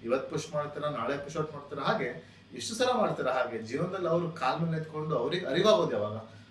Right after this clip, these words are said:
ಪ್ರತಿ ಸಲ ನಿಮ್ ಸಪೋರ್ಟ್ ಮೇಲೆ ಅವ್ರು ಹೋಗೋದಾದ್ರೆ, ಆ, ಯಾಕೆ ಈ ತರ ಆಗುತ್ತೆ ಅಲ್ವಾ? ಆ ತರ ಅದು ಒಂದು ವಿಚಾರ ನಾ ಹೇಳೋದು ನಿಮ್ಗೆ.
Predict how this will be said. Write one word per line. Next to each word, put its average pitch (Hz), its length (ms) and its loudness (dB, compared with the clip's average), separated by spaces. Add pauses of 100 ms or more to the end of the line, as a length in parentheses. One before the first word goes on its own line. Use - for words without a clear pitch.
ಪ್ರತಿ 254 280 -4
ಸಲ 220 260 0
ನಿಮ್ 175 220 2
ಸಪೋರ್ಟ್ 185 340 -2
ಮೇಲೆ 185 180 -6
ಅವ್ರು 165 140 -2
ಹೋಗೋದಾದ್ರೆ, 131 760 -2 (400)
ಆ, 135 280 -2
ಯಾಕೆ 190 340 2
ಈ 139 140 0
ತರ 127 180 -4
ಆಗುತ್ತೆ 120 380 -2
ಅಲ್ವಾ? 160 200 -4
ಆ 165 180 0
ತರ 202 140 -2 (680)
ಅದು 202 220 0
ಒಂದು 151 720 0
ವಿಚಾರ 147 220 2
ನಾ 123 200 2
ಹೇಳೋದು 123 280 2
ನಿಮ್ಗೆ. 104 300 -8